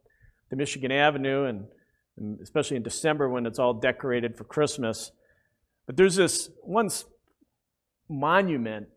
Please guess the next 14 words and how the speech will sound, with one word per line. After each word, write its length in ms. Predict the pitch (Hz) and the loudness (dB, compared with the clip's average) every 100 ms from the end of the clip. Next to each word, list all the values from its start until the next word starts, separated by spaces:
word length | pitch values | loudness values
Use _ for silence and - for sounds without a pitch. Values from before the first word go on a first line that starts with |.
| - | -10
right 240 | 147 160 | -4 -4
in 80 | 156 | -2
downtown 480 | 147 147 147 160 151 | -2 0 -2 -2 -2
Chicago, 760 | - 139 151 147 151 113 104 - _ _ _ _ _ _ | -4 -8 2 4 4 2 -8 -14 _ _ _ _ _ _
uh, 160 | 127 127 127 | -6 -4 2
that 260 | 135 131 | 2 2
makes 240 | 170 160 - | -2 -4 -8
clear 560 | - - 175 151 131 | -10 0 4 4 4
this 220 | 120 147 | 0 -6
is 120 | 156 127 | -8 -8
one 240 | 147 190 | -4 -2
of 100 | 214 | 0
the 100 | 170 | -2
pieces 800 | - - 214 214 220 208 185 - | -4 -8 -6 -6 -4 -4 -6 -14